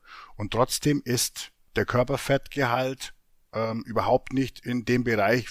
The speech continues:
wie er, wie er sein sollte. Also was man immer wieder erschreckend tatsächlich feststellt, ist diese Konstellation aus viel zu wenig Energie,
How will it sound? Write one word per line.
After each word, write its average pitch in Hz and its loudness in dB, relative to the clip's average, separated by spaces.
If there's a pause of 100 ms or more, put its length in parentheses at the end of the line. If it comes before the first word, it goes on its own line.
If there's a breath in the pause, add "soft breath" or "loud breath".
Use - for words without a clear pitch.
(140)
wie 127 -4
er, 117 -2
wie 110 -8
er 107 0
sein 101 0
sollte. 92 -6 (380)
Also 98 -2
was 110 2
man 113 -2
immer 123 -2
wieder 139 0
erschreckend 120 -4
tatsächlich 131 -2
feststellt, 131 -2
ist 127 -4
diese 123 0
Konstellation 117 -2
aus 107 0 (520 loud breath)
viel 196 -2
zu 127 -2
wenig 160 2 (420)
Energie, 120 -2